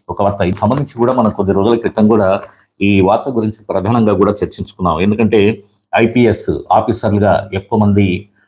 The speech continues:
ఆ, మహిళలు ఇప్పుడు ఈ రంగంలో అడుగుపెడుతున్నారు అనేది మనం చెప్పుకున్నాం. ఆ, ఆ రోజు మనం చదువుకున్నటువంటి ఆ వార్త పరంగా కనుక చూసినట్లయితే, ఫిఫ్టీ పర్సెంట్ above, అంటే యాభై శాతంకు మించి, అంటే,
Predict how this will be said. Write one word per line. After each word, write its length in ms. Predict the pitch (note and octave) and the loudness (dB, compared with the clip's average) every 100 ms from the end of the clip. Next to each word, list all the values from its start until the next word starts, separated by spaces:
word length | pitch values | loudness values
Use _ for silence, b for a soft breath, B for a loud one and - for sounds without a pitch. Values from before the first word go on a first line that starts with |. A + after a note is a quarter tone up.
| - | -2
ఆ, 160 | F#2 F#2 | 2 2
మహిళలు 560 | F2 A#2+ D#3 D3+ B2 | 2 4 4 4 4
ఇప్పుడు 280 | A#2 A2 A2+ | 4 2 0
ఈ 80 | G2+ | 0
రంగంలో 420 | G2 B2 B2+ G#2 | 2 2 2 2
అడుగుపెడుతున్నారు 840 | F2 G#2 G#2+ G2 G2+ F#2+ F#2 F#2 F2+ _ - | 2 0 0 0 0 0 0 0 -4 _ -6
అనేది 440 | F#2 G2 G#2 G2 G2 | -2 2 2 2 0
మనం 240 | F2 E2 | 0 -4
చెప్పుకున్నాం. 600 | D#2 G2+ - A2+ A#2 F#3+ - _ _ _ - | -4 -4 -2 0 0 0 -8 _ _ _ -2
ఆ, 440 | A2 A2+ A2 A2 G#2 | 0 2 2 0 0
ఆ 160 | A#2 | 2
రోజు 280 | C3+ D#3 D#3 | 4 4 2
మనం 420 | E3 D#3 D3+ C#3+ | 0 0 0 -2
చదువుకున్నటువంటి 1080 | - _ B2 C3 C#3 C3 A#2+ B2+ A#2+ A#2+ G#2+ | -6 _ -4 -2 -2 -2 0 -2 0 2 4
ఆ 140 | G2+ | 4
వార్త 340 | G2+ G#2+ B2 C3+ | 4 2 0 -2
పరంగా 340 | C3 A#2+ A#2 | -2 -2 0
కనుక 440 | A2 A2 A#2+ G2 F#2+ B2 | 0 0 0 0 0 -6
చూసినట్లయితే, 680 | A#2 A#2 A#2 A2 - G#2+ A2 - b b C#3 | -6 -4 0 0 0 0 0 -6 b b -2
ఫిఫ్టీ 220 | C3+ D#3+ | 0 2
పర్సెంట్ 440 | D#3+ D#3 D3 C3+ | 2 2 0 2
above, 300 | A#2+ G#2+ G2+ G#2 _ _ _ _ - | 2 2 0 -2 _ _ _ _ -4
అంటే 380 | G#2 A#2 A2 G#2+ | -2 2 2 2
యాభై 320 | F#2 - A#2+ | 2 4 2
శాతంకు 800 | A#2 A#2+ C#3 C#3 C3 B2+ A2 G#2+ | 2 0 0 -6 -4 -2 -2 -2
మించి, 420 | G2+ A2 G#2 A2+ | -2 -2 -4 -4
అంటే, 420 | F2 F2 F#2 F#2 | -4 -2 -2 -2